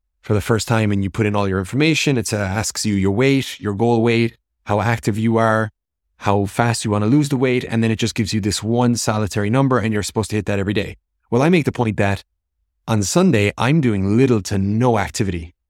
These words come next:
I'm walking my dog for about ten minutes and that's it. But then come Monday, I'm going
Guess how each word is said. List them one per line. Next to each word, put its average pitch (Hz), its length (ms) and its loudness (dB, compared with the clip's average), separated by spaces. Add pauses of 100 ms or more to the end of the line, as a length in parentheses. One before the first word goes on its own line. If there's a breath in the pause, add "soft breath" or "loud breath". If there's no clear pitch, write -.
I'm 117 340 0 (260)
walking 127 300 2
my 117 120 2
dog 110 260 0
for 110 120 -2
about 98 180 0
ten 135 200 0
minutes 113 260 -2
and 101 80 -2
that's 98 180 -4
it. - 180 -10 (460)
But - 140 0
then 113 280 2
come 104 200 0
Monday, 123 480 2
I'm 117 140 2
going 104 480 0